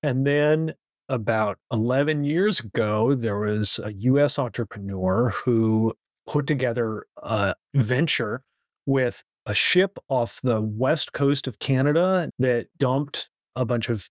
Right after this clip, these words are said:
iron into the ocean, ostensibly in order to create a plankton bloom that would benefit salmon in the area. There was also talk about carbon capture.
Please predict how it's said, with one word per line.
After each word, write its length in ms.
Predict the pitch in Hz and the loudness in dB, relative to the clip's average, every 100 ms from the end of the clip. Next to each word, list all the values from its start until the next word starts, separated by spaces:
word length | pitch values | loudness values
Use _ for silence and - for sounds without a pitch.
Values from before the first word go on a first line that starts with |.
| _ | _
iron 340 | 117 113 120 139 | -4 0 0 0
into 240 | 123 120 | 0 -2
the 160 | 117 95 | -2 -2
ocean, 560 | 101 101 - 151 165 151 _ 107 | -2 0 2 2 0 -4 _ -2
ostensibly 800 | - - 185 202 220 208 220 202 | -2 0 0 0 0 0 2 4
in 80 | 175 | 4
order 260 | 160 160 | 4 2
to 220 | 156 160 | 0 -2
create 320 | 139 - 147 131 | -2 -2 0 0
a 60 | |
plankton 480 | 117 147 139 139 131 | -2 -2 -2 -2 -2
bloom 280 | 117 131 131 | 0 0 2
that 80 | 123 | 0
would 160 | 104 | -2
benefit 460 | 104 110 113 120 98 _ _ | 0 0 0 -2 -4 _ _
salmon 560 | - - 123 131 180 190 | -4 0 2 2 4 4
in 100 | 185 | 6
the 160 | 185 | 4
area. 480 | 170 175 180 180 185 - _ _ - | 2 2 2 2 0 -4 _ _ -4
There 380 | 139 135 123 117 | 0 0 0 -4
was 160 | 135 131 | -4 -2
also 380 | 113 113 - 131 | 2 2 2 0
talk 380 | - 110 110 - | -2 -4 -2 -2
about 300 | 117 107 - | -2 -2 -2
carbon 540 | - 107 113 117 110 - | -2 0 4 4 2 -2
capture. 540 | - 123 107 - 117 | -2 -2 -4 -4 -6